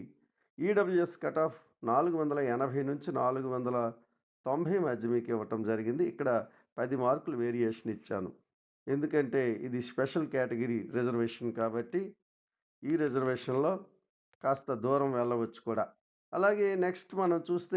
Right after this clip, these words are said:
బీసీఏ, ఈ క్యాస్ట్ కట్ ఆఫ్ మనం చూసుకుంటే నాలుగు వందల అరవై నుంచి నాలుగు వందల అరవై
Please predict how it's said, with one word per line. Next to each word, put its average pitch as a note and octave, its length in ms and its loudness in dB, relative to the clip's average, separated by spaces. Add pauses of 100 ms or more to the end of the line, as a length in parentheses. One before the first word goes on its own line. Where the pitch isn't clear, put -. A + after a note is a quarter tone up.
(120)
బీసీఏ, E3+ 560 2 (1200)
ఈ F3+ 100 -4 (120)
క్యాస్ట్ G#3 300 4 (100)
కట్ F3 200 4
ఆఫ్ F#3 100 -4 (120)
మనం D#3 240 2
చూసుకుంటే D3+ 540 0 (360)
నాలుగు D#3 360 4
వందల D3 280 0
అరవై C3 240 2
నుంచి C3+ 180 -6 (100)
నాలుగు B2+ 280 2
వందల B2 260 -2
అరవై A#2+ 160 0